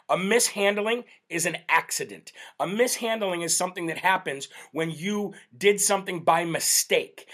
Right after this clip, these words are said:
You did something on accident. We're not gonna use that word. I can't stand seeing mainstream media use that word. Uh, "Andrew Cuomo's mishandling." No, no, no, no, no, no, no, no.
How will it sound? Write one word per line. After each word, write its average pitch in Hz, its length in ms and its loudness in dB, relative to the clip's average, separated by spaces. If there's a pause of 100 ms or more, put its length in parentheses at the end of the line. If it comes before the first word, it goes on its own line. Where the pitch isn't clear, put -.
(140)
You 160 120 -8
did 196 220 2
something 190 400 -4
on 165 220 2 (100)
accident. 170 640 -2 (220)
We're 165 100 -2
not 214 140 6
gonna 190 140 2
use 170 340 -4
that 151 240 2
word. 147 320 4
I 170 100 4
can't 196 400 -6
stand - 800 -2 (220)
seeing 170 360 -2
mainstream 190 640 -4
media 165 320 -8
use 156 300 -8
that 151 240 0
word. 147 280 0 (220)
Uh, 135 120 2
"Andrew 196 360 0
Cuomo's 170 480 0
mishandling." 160 640 -4
No, 202 140 4
no, 208 100 4
no, 196 120 4
no, 185 100 2
no, 175 100 0
no, 156 120 0
no, 127 100 -4
no. 104 180 -8